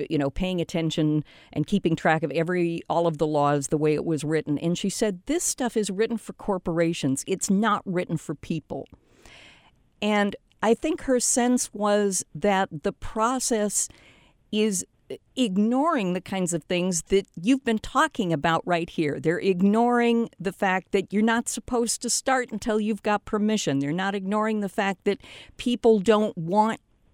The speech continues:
you know, that, that there is substantial public opposition. They're ignoring a lot of things. And I think her sense was that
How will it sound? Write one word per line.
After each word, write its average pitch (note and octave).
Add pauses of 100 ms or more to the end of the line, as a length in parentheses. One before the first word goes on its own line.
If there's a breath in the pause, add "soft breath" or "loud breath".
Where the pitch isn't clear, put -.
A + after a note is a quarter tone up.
(500)
you F3
know, E3
that, F3
that F#3+
there F3+
is A3
substantial G3+
public F#3
opposition. F3+
They're D3+
ignoring G3+
a -
lot D3+
of C3+ (440 loud breath)
things. D#3+
And G3+ (120)
I G3
think D#4+
her D4+
sense G#3+
was F#3+
that F3+